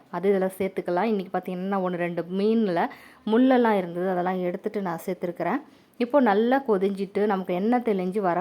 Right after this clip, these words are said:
வரைக்கும் அடுப்புலேயே வச்சுருந்தோம். பாருங்கள் நல்லா வந்து சுண்டிட்டு நல்லா எண்ணெய் தெளிஞ்சு வந்துருச்சு. இப்போது நம்மளோட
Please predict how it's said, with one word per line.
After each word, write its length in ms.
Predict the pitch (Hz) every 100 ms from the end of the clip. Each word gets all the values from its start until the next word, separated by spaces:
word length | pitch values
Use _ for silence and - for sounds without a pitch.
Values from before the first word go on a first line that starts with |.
| 180
வரைக்கும் 300 | 165 160 208
அடுப்புலேயே 380 | 175 165 175 185 180
வச்சுருந்தோம். 480 | - 175 175 185 175
பாருங்கள் 380 | 170 170 185 196
நல்லா 300 | 175 185 226 214
வந்து 200 | 170 208 285 - - -
சுண்டிட்டு 380 | 233 254 254 233 208
நல்லா 220 | 170 190 180
எண்ணெய் 280 | 170 190 196
தெளிஞ்சு 280 | 185 175 175 170
வந்துருச்சு. 460 | 165 170 160 185 247 302 - _ _ _ _ _ _ _ _ _ 185
இப்போது 260 | 202 277 254
நம்மளோட 360 | 202 214 196